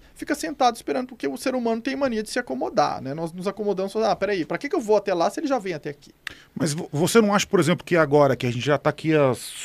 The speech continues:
Speaker 2: quantas horas já, ô Mancini? Se-, será que a nossa frequência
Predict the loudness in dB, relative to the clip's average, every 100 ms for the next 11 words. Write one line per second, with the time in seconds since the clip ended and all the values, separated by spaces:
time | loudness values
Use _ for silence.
0 | -6 0 4 4 6 8 8 6 4 4
1 | 4 6 4 4 0 0 -2 -4 -10 -20
2 | _ _ _ -20 -20 -12 -8 -6 2 2
3 | 4 4 4 2 2 0 4 4 4 2
4 | -2 -4